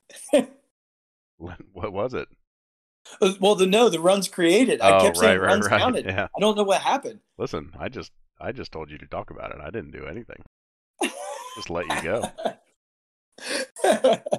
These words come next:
Speaker 2: That's the whole
Speaker 1: Well,
Speaker 2: point.
Speaker 1: hey,
Speaker 2: That's
Speaker 1: man,
Speaker 2: all I'm
Speaker 1: look,
Speaker 2: here for.
Speaker 1: I, I, I, I really appreciate the chance to, to, to come on. I, I, I, I'm, I'm so excited to take this and, and, and run with it and, and make it,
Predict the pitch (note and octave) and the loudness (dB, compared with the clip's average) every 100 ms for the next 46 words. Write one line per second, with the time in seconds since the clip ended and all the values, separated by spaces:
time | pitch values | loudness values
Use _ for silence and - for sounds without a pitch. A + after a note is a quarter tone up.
0 | - - - G2 G2 G3+ G3+ B2 G#3 F#3 | -6 -6 -4 -2 2 4 4 2 2 2
1 | E3 A2 A2 G#2 A2 - D#2+ E2 F3 - | 4 6 6 4 0 0 -8 -4 -6 -6
2 | _ _ _ _ _ _ - D#3 G#3 - | _ _ _ _ _ _ -4 0 0 -4
3 | C3 F3 F#3+ - D3 F#3+ G3 E3+ D#3+ E3+ | -4 -4 -4 -6 -8 -6 -8 -10 -10 -8
4 | E3 - D#3 C#3 B2+ - C3+ C#3 - A#2 | -6 -4 -6 -6 -6 -4 -2 -4 -4 -4
5 | - - C#3+ A#2 - C#3+ C#3+ D3+ C#3+ C#3 | -4 0 0 0 -4 -2 2 4 4 4
6 | B2+ C#3+ - C#3 C#3 _ _ _ _ _ | 4 2 4 0 0 _ _ _ _ _
7 | _ _ C#3+ E3+ E3+ B2+ D3+ D#3 D#3 - | _ _ 2 2 2 0 0 0 -6 -18
8 | _ - C#3+ F3 - E3 D#3+ - C#3+ D3 | _ -8 -6 -4 -2 -2 -2 -2 -2 -2
9 | C3+ A#2+ - C#3 C3 C#3+ C#3 C#3+ B2 A#2+ | -6 -8 -2 -2 0 -2 0 -4 -2 -2
10 | C3 A#2+ B2+ B2+ B2 B2 C#3+ C#3 C#3 C3 | -2 -4 -2 -2 0 -2 0 0 2 0
11 | B2 A#2+ - A#2+ B2 B2+ C3 C3 A#2+ - | -2 -6 -4 -2 0 2 2 2 0 -4